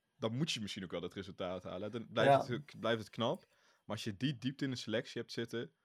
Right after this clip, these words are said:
Speaker 1: ehm, en jij stuurde mij gisteren ook nog een berichtje, Konaté is echt goed. Het was ook gewoon een
Speaker 2: Konaté is
Speaker 1: vervanger van Upamecano.
Speaker 2: Precies.
Speaker 1: Dus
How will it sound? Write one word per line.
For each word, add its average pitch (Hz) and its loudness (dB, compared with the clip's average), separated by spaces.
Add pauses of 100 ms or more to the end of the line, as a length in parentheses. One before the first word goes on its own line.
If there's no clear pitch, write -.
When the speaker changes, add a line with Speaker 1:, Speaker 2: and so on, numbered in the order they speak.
(540)
Speaker 1:
ehm, 104 -2
en - -4
jij 104 4 (120)
stuurde 113 -2
mij 104 0
gisteren 107 -4
ook - -2
nog 98 -8
een 98 -8
berichtje, 113 -2
Konaté 107 -2
is 98 -4 (140)
echt - -2
goed. - -10 (840)
Het - -20
was 123 -4
ook 139 6
gewoon 170 10
een 123 4
Speaker 2:
Konaté 180 8
is 139 10
Speaker 1:
vervanger 135 2
van 139 4
Upamecano. 120 2
Speaker 2:
Precies. 160 4
Speaker 1:
Dus - -18